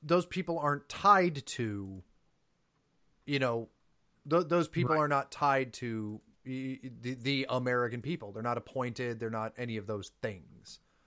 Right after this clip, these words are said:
Speaker 2: Mm-hmm.
Speaker 1: right? They're not tied to
Speaker 2: No.
Speaker 1: the American people, the success of the American people. They're tied to their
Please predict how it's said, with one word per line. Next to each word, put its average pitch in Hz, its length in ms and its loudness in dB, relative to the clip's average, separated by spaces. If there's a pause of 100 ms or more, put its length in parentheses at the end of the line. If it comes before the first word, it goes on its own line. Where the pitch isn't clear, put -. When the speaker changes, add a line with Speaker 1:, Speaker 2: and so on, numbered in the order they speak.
(300)
Speaker 2:
Mm-hmm. 131 160 2
Speaker 1:
right? 107 320 -2
They're 127 120 -2
not 139 180 0
tied 139 380 2
to 127 60 4
Speaker 2:
No. 165 60 2
Speaker 1:
the 123 140 -2
American 117 480 -2
people, 110 320 -6
the 107 100 -6
success 110 460 -6
of 104 80 -10
the 104 80 -8
American 101 340 -10
people. 101 220 -8
They're 127 140 0
tied 117 320 -2
to 120 100 -8
their 101 480 -6